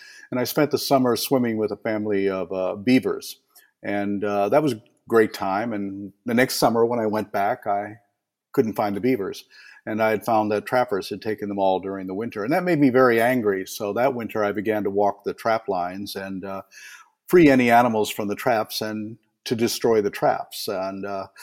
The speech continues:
so that's how <laughs> I really started. I think I've been doing the same thing ever, ever since. But, uh, then I, I, you know, I ran off to sea when I was seventeen. I was in the Norwegian and the Swedish Merchant Marine. I was in the Canadian Coast Guard. Then in nineteen, uh,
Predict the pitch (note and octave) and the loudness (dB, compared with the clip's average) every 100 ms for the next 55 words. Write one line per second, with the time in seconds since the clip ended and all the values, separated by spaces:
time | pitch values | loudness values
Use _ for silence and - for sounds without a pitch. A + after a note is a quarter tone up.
0 | - - - - - - G#2 A2+ B2 A2 | -16 -14 -16 -18 -6 0 2 4 2 2
1 | - C3+ A2 A2 - B2+ A#2+ F#2+ G2 A#2+ | 2 2 2 0 0 2 2 0 -2 -4
2 | A2 F2+ F2+ G2+ F#2 F2 G#2 F2+ A#2 G#2 | -6 -8 -4 -4 -4 -4 -6 -6 -8 -8
3 | G2+ G#2 G#2 G2+ F#2 - A2 G2+ - _ | -8 -10 -8 -8 -8 -8 -10 -12 -16 _
4 | - - - - - C3 C3 C3 B2+ B2+ | -20 -18 -18 -18 2 6 8 8 8 8
5 | B2+ E3+ F3 D3 C#3+ C#3+ D#3 C#3 B2+ C#3+ | 6 6 8 8 6 4 4 4 6 6
6 | D3 C3+ - - C3 B2 B2 A2 G#2 G2+ | 6 4 2 -2 2 4 4 4 0 -2
7 | - A2 G2+ F#2+ - D3 C#3+ C3 G#2+ G2+ | -4 -4 -4 -6 0 4 6 4 0 -2
8 | A2 G#2 G#2 G#2+ A2+ A2+ A#2 A2 G#2+ G2+ | -2 -4 0 2 2 -2 -4 -4 -4 -6
9 | - A#2+ A2 G2+ G#2+ G#2+ - G2 G#2 A2 | -4 -2 -2 -6 -2 -4 -4 -10 -8 -6
10 | A2 A2 G2 F#2 G2 - G#2+ G#2 G2+ G2 | -4 -6 -6 -10 -14 -10 -4 -4 -4 -6
11 | - A#2+ A2+ - G#2+ G#2 G2+ _ _ - | -6 -6 -4 -4 -4 -4 -8 _ _ -20
12 | - - - B2+ E3 E3 E3+ G3+ G3+ - | -20 -14 -2 2 4 6 4 4 0 2
13 | D#3 D3 C#3 B2+ A#2+ A#2 A#2 | 4 6 6 4 4 4 2